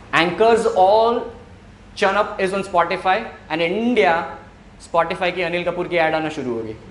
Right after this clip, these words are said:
So people who have no clue about the podcast thing, they are still on Spotify. Just like,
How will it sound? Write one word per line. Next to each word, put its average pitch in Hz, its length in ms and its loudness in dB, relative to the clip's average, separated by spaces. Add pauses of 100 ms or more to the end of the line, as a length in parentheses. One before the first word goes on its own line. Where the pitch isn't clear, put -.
(1700)
So 262 100 -2
people 285 240 2
who 262 140 6
have 254 160 6
no 240 160 6
clue 262 160 4
about 240 300 6
the 226 100 6 (520)
podcast 226 460 4
thing, 320 340 -2
they 170 80 -2
are 208 140 2
still 233 160 -2
on 214 80 0
Spotify. 151 480 -2 (480)
Just 262 320 4
like, 208 400 2